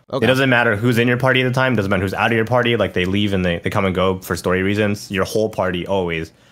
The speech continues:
Speaker 2: everyone's the same level. And, um,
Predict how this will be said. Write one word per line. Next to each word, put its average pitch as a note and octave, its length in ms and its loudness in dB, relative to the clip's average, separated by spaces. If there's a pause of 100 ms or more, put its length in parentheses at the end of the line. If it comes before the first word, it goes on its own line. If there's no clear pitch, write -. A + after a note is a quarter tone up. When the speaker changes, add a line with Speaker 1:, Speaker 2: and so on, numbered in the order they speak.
(120)
Speaker 2:
everyone's F#2+ 360 -2
the F#2 40 -4
same F2+ 200 -4
level. F2 360 -4 (1040)
And, F#2 460 -2
um, E2+ 540 -4